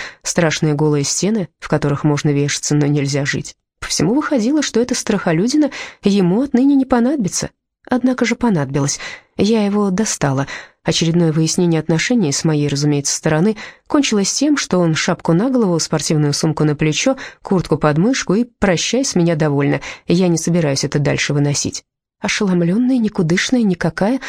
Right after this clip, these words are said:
я бросилась к дверям его остановить. Напрасно. Весы, он родился под знаком весов,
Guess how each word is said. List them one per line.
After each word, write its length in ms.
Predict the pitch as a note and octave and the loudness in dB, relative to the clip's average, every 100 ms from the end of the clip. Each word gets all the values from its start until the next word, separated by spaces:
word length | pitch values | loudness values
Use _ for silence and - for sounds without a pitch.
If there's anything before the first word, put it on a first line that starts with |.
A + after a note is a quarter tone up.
| - - | -16 -4
я 180 | F3+ F#3+ | 0 2
бросилась 440 | F#3+ F3+ F3+ E3+ | 0 0 -2 0
к 60 | E3+ | 0
дверям 400 | F#3+ F#3 C#3 C#3 | 0 0 0 0
его 100 | D3 | -2
остановить. 560 | D3+ E3 E3+ C#3+ C3+ - - - | 0 0 2 0 -2 -6 -16 -4
Напрасно. 680 | G3+ G3 D3+ C3+ - A2+ C3+ _ _ - | 0 0 0 -2 -2 -4 -8 _ _ -2
Весы, 540 | G3+ A3+ - D#4 F3+ | 0 -2 0 2 2
он 160 | D3+ D#3 | 2 0
родился 420 | D#3 E3+ E3+ - | 0 -2 -4 -2
под 140 | D#3+ | -2
знаком 340 | D3+ E3+ E3+ E3 | 0 0 2 2
весов, 340 | F3+ - | 2 0